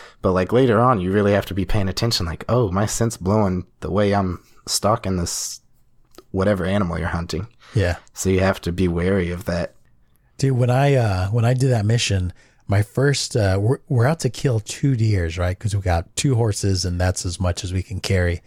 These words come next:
Speaker 2: And my first shot with the bow just was perfect. Killed the deer. And then my second deer I went to go get, I, I just wounded him.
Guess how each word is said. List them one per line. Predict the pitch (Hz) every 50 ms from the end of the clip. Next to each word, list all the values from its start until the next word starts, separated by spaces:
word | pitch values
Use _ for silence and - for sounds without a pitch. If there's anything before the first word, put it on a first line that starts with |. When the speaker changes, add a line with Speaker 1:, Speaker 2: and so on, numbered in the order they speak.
| - _ _ - - - - _ _ _ _ _ _ _ _ _ -
Speaker 2:
And | 127 98 92 90
my | 90 95
first | 101 - - - 196 185 - - - - - -
shot | - - - 160 127 110 92 87 - -
with | 117 104
the | - 87
bow | - - 104 95 90 90 82 80 - _ _ _ _ _ _ _ _ _
just | - 110 92 - - -
was | 95 87 -
perfect. | - - 92 87 - - - - - - - -
Killed | - - 107 92 92
the | 98
deer. | 87 - 90 80 80 82 85 - - - _ _ - - -
And | 113
then | 95
my | 85 90
second | 98 - - - - 143 - - - - - _ _ _ -
deer | - 101 90 85
I | 82
went | 82 85 90 -
to | -
go | 101 90 -
get, | - - 87 85 85 - _ _ _ _ _ _ _ -
I, | 110 101 95 90 87 87 87 90 90 -
I | 98
just | 98 - 127 110 - 113 90 80 95
wounded | 101 131 147 120 110 92 -
him. | - - 95 95 -